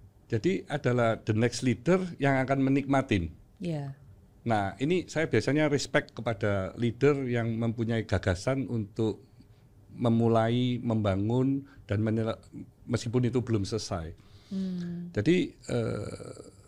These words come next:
Speaker 1: saya melihat, eh, sebelumnya Pak Jokowi juga banyak melakukan pembangunan tol
Speaker 2: Hmm.
Speaker 1: di seluruh pulau, nggak hanya in-, di Jawa saja.
Speaker 2: Hmm.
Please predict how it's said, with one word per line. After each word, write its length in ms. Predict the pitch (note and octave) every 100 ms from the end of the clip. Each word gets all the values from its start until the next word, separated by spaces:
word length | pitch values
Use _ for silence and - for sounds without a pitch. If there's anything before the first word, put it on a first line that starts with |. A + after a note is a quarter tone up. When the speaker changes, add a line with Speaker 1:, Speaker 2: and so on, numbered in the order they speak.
| -
Speaker 1:
saya 240 | - D#3
melihat, 400 | E3+ D3+ D#3 D3 - - - -
eh, 480 | A2+ G#2+ G2+ G2 - - - - - - - - - - - - -
sebelumnya 720 | - - - A#2+ A#2 D3 D3+ D3
Pak 200 | C3+ A2+
Jokowi 340 | G2+ A2 C3
juga 280 | A#2+ F#2 F#2+ - - -
banyak 240 | F#2 F#2+
melakukan 540 | G#2 G#2 G2 G2+ - G2+ G2+ F#2 F#2
pembangunan 720 | G#2 F#2+ F#2+ G2+ G2+ G2+ G2 G2 G2 - -
tol 380 | F#2+ F2+ E2+ E2 - -
Speaker 2:
Hmm. 400 | G3 G3 F#3 F3+ - - - -
Speaker 1:
di 80 | -
seluruh 340 | G#2 A2+ G#2+ G#2
pulau, 320 | G#2+ G#2 F#2+
nggak 200 | F#2 F2
hanya 160 | G2 G2
in-, 140 | G2 - -
di 140 | G#2+
Jawa 320 | - F#2+ F#2
saja. 480 | F2+ F#2 - F2 E2
Speaker 2:
Hmm. 360 | F#3+ F#3 F#3